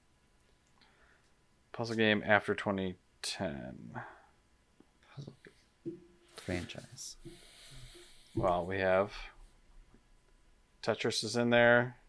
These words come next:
Speaker 2: Is it, uh,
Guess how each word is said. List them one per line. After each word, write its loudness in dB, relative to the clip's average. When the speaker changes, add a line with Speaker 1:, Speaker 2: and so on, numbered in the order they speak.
Speaker 2:
Is 2
it, 6
uh, -12